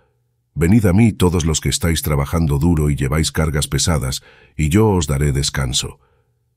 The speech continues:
Su yugo, una promesa de facilidad, su carga, una invitación a la ligereza. Este eco de descanso se refleja también en el Antiguo Testamento.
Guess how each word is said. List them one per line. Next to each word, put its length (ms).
Su 220
yugo, 460
una 220
promesa 400
de 80
facilidad, 640
su 200
carga, 440
una 160
invitación 640
a 40
la 100
ligereza. 580
Este 360
eco 240
de 120
descanso 520
se 140
refleja 440
también 460
en 100
el 120
Antiguo 420
Testamento. 680